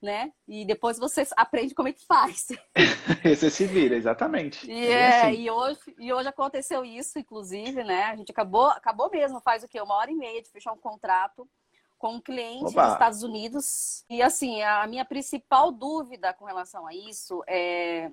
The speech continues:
Speaker 1: por exemplo, no Brasil eu já sei como é que funciona tudo, né? Mas o mercado americano é bem diferente, né? E aí eu queria saber se você poderia me dar dicas aí, o que que eu poderia fazer nesse sentido.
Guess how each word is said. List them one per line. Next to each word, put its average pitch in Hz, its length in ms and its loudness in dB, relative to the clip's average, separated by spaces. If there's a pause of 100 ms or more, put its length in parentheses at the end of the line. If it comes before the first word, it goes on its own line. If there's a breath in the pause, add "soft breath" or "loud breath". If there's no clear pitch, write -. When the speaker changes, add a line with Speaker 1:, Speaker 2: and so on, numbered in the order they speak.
(220)
Speaker 1:
por 220 80 -4
exemplo, 185 240 -2
no 208 60 -8
Brasil 226 400 2
eu 302 40 0
já 392 120 -2
sei 240 220 0
como 226 100 -14
é 196 40 -10
que - 80 -20
funciona 202 440 -4
tudo, 214 380 -8
né? 196 220 -6 (300 soft breath)
Mas 240 200 0
o 269 60 0
mercado 285 420 2 (100)
americano 220 760 0
é 247 60 -10
bem 247 320 -6
diferente, 277 760 -10 (420)
né? 180 260 -8
E 196 60 -14
aí 208 80 -6
eu 214 80 -8
queria 262 180 -4
saber 285 280 -6
se - 100 -10
você 254 340 -6 (200)
poderia 233 240 -6
me 233 80 -12
dar 233 160 2
dicas 208 580 -8
aí, 185 220 -4
o 208 40 -16
que - 60 -20
que - 80 -8
eu 233 60 -4
poderia 214 300 0
fazer 196 360 2
nesse 202 200 -4
sentido. 190 520 -2